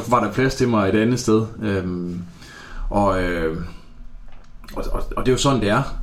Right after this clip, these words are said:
Øh, nogle gange så, så, så, kan man, så ser man jo også, at, at,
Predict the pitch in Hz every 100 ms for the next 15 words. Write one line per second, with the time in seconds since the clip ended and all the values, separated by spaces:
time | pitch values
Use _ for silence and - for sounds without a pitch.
0 | - 110 104 104 101 98 98 110 120 110
1 | - 113 110 104 95 95 - - - -
2 | - - - - - - - 110 - 120
3 | - 104 - 113 - 180 101 101 98 -
4 | 127 - 107 - 107